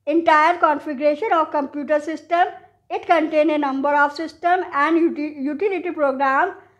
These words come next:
which allow configuring the hardware and software setting. In other words, control panel is the central command of a computer system from where you can control all your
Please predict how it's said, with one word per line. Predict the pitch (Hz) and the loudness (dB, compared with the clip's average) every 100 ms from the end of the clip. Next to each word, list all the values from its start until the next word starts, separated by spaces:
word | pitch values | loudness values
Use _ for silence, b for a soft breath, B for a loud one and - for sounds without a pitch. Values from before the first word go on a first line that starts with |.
| b | b
which | 311 440 392 | -2 0 2
allow | 311 294 294 320 | 2 4 2 2
configuring | 302 285 - 311 339 381 - _ _ _ _ _ _ | 2 0 -2 -6 -4 -6 -10 _ _ _ _ _ _
the | 247 294 294 370 - | 2 4 6 4 0
hardware | 277 294 311 330 359 | 0 2 2 2 4
and | 285 311 415 | 2 0 -2
software | 311 269 277 311 330 | 0 -2 0 0 0
setting. | 330 294 285 220 - _ _ _ - | -2 -6 -8 -14 -18 _ _ _ -6
In | 359 392 - | -4 -4 0
other | 294 302 370 349 | 2 6 4 4
words, | 311 330 330 | 0 0 -2
control | 302 285 277 277 285 | -4 -2 -2 -2 0
panel | 294 294 320 | -2 -2 -2
is | 294 269 233 | -4 -6 -2
the | 349 466 - _ _ _ _ _ _ _ | -2 -2 -6 _ _ _ _ _ _ _
central | - 311 339 359 392 453 | -2 0 2 8 8 6
command | 311 285 277 294 | -2 -2 -4 -2
of | 294 285 339 | -2 -2 -2
a | 381 480 - _ - | -2 -2 -8 _ -4
computer | 320 320 339 370 415 | -2 0 0 2 2
system | 392 349 - 381 427 - _ _ _ | 0 -6 0 2 0 -4 _ _ _
from | 294 311 359 | 2 2 2
where | 339 349 359 | 4 4 4
you | 339 302 | 2 -4
can | - 294 330 | -2 0 0
control | 330 302 285 320 349 403 - 233 | -2 -4 -4 -2 -2 -2 -8 -2
all | 277 359 381 | 2 4 4
your | 311 302 349 | 4 6 4